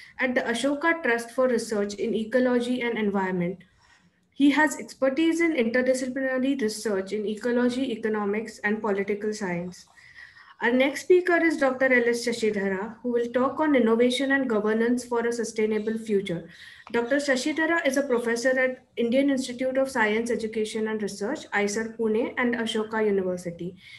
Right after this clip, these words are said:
He is also the president of the International Union of Biological Sciences, I U B S, and is steering an international project on climate change education.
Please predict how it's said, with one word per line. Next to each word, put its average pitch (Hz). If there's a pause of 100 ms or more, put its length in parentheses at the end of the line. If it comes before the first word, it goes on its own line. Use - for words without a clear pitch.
He 254
is 240
also 247
the 320
president 254
of 254
the 254
International 226
Union 240
of 240
Biological 208
Sciences, 208
I 202
U 214
B 196
S, 262 (320)
and 233
is 269
steering 269
an 302
international 240
project 202
on 208
climate 214
change 240
education. 175